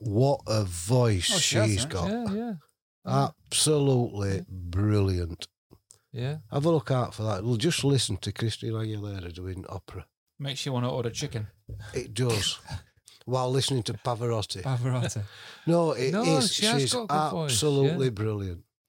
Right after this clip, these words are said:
Speaker 1: Brilliant.
Speaker 3: Yeah. I had to laugh this week when I heard your comments about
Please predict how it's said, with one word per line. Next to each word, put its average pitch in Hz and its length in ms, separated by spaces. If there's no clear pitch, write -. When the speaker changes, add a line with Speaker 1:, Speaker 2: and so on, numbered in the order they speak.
Speaker 1:
Brilliant. 117 720
Speaker 3:
Yeah. - 80
I 165 140
had 202 180
to 170 160
laugh 147 840
this 117 280
week 117 320
when 107 200
I 113 140
heard 120 220
your 113 160
comments 110 420
about 98 360